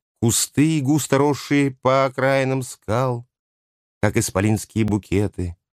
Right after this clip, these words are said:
вдруг озарились. Все было картина, поэзия, все,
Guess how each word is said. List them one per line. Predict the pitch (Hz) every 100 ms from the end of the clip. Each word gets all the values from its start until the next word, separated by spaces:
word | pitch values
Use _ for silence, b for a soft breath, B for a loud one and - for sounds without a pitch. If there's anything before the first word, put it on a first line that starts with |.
| _ _ _ _ _ _
вдруг | 87 87 - -
озарились. | 117 90 92 139 170 139 90 - - - _ _ _ _ _
Все | - - 165 190
было | 135 151 165
картина, | 143 135 139 127 - 120 135 117 92 78 -
поэзия, | 85 113 151 165 160 135 101 101 87
все, | - 165 185 95